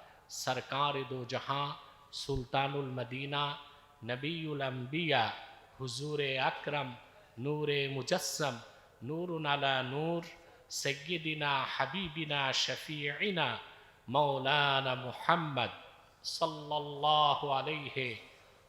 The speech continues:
ওয়াসাল্লামার উপর আল্লাহ তাবারাকা ওয়া তাআলা যাকে আজ থেকে প্রায় দেড় হাজার বছর আগে প্রেরণ করেছেন, সর্বশ্রেষ্ঠ ও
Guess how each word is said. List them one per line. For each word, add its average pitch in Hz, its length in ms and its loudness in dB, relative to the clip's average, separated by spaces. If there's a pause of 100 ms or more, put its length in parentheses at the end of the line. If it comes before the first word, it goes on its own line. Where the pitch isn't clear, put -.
(120)
ওয়াসাল্লামার 131 880 -2 (180)
উপর 110 260 -10 (680)
আল্লাহ 147 640 4 (800)
তাবারাকা 156 680 6
ওয়া 143 100 6 (100)
তাআলা 151 380 4 (800)
যাকে 120 180 2 (200)
আজ 160 120 6 (160)
থেকে 147 200 0 (140)
প্রায় 135 300 8
দেড় 135 260 2
হাজার 131 340 2 (100)
বছর - 380 -2 (120)
আগে 139 160 -4 (120)
প্রেরণ 139 380 0 (160)
করেছেন, 147 420 0 (760)
সর্বশ্রেষ্ঠ 131 920 8 (760)
ও 127 60 -4